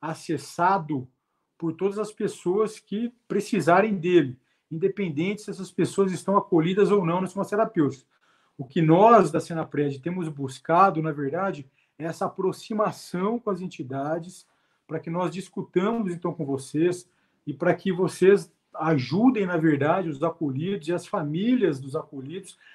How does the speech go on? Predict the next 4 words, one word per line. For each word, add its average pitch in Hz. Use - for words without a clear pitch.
a 160
acessarem 180
esses 139
benefícios, 151